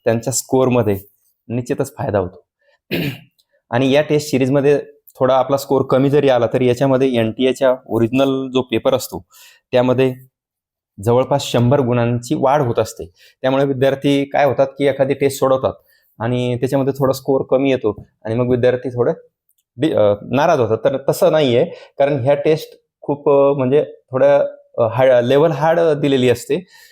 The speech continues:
आणि तुम्हाला जेवढे मार्क्स मिळाले <clears throat> त्यामध्ये तुम्ही, अ, <clears throat> तुम्हाला जे मार्क्स येतील त्याच्यात तुम्ही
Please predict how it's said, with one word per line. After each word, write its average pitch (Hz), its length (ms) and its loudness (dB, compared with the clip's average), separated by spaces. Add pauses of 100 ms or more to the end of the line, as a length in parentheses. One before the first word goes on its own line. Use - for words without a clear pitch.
(180)
आणि 123 160 -2
तुम्हाला 147 280 2
जेवढे 139 340 2
मार्क्स 139 340 -2
मिळाले 143 260 2 (240)
<clears throat> 139 340 -6
त्यामध्ये 147 300 2
तुम्ही, 156 300 0 (540)
अ, 113 60 -10 (400)
<clears throat> 151 320 0
तुम्हाला 139 260 0
जे 139 120 0
मार्क्स 143 340 0
येतील 135 360 -2 (400)
त्याच्यात - 220 -4
तुम्ही 147 440 -2